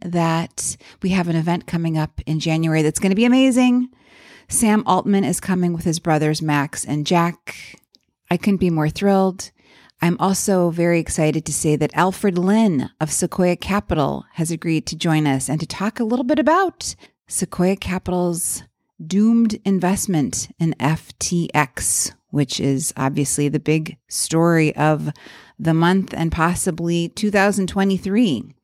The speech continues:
We are still programming the event, but you will want to snap up a seat soon if you haven't already. We are running out of room.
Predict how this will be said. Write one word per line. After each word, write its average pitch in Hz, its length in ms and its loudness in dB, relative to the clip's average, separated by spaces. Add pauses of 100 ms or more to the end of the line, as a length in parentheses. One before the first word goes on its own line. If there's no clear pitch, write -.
(120)
We 196 140 2
are 185 100 0
still 233 320 -2
programming 240 640 2
the 226 80 4
event, 214 600 0 (220)
but - 480 -2
you 175 200 -2
will 170 180 2
want 170 260 -2
to 175 260 0
snap 175 400 0
up - 220 -2
a 156 140 -2
seat 160 360 -4
soon 208 460 2
if - 120 -4
you 160 100 0
haven't 170 260 -2
already. 151 420 2
We 143 220 0
are 147 260 0
running 151 540 -2
out 151 240 0
of 147 160 -6
room. 226 280 4